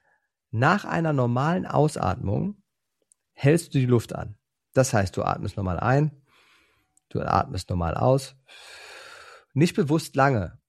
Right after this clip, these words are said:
sondern ein normaler Atemzug. Ja, also normal ein und aus. Und wenn du ausgeatmet hast, dann hältst du mal die Luft an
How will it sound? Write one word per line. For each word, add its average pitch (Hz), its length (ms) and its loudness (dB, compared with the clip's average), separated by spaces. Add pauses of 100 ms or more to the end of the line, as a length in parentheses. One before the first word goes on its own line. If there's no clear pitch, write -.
sondern 131 280 -2
ein 117 120 -2
normaler 117 560 2
Atemzug. - 640 -8 (200)
Ja, 113 200 2
also 117 400 0 (480)
normal 92 320 -2
ein 147 400 0 (340)
und 156 180 -6
aus. 156 320 0
Und 117 80 -6
wenn 110 100 -2
du 113 120 -4
ausgeatmet 156 800 0
hast, - 300 -6 (100)
dann 143 560 0 (420)
hältst 143 420 0
du 156 60 2
mal 123 240 4
die 107 120 4
Luft 113 360 0
an 160 300 -2